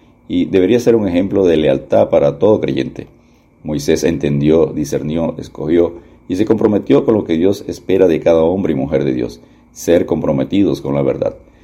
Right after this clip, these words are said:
El cristianismo de hoy no se mueve por fe, sino por emociones, sentimientos, y advierte segunda Corintios cinco siete,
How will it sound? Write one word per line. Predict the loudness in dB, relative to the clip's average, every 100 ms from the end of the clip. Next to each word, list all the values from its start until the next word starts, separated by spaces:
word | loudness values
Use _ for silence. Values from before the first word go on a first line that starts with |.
| _ -8
El | -2
cristianismo | 0 0 0 2 4
de | 6
hoy | 6 4
no | -2 -4 -2
se | -2
mueve | 0 2 2
por | 0 -4
fe, | -2 -4 -6
sino | -12 -8 -4
por | -4
emociones, | -4 -4 -4 -2 0 -2
sentimientos, | -4 -6 -4 -2 -2 -2 -4 -6 -10 -20 -20 _ 0
y |
advierte | 4 4 4 2 2 2 0
segunda | 0 0
Corintios | 0 -2 -2 -4 -4
cinco | -4 -6
siete, | -2 0 0 -2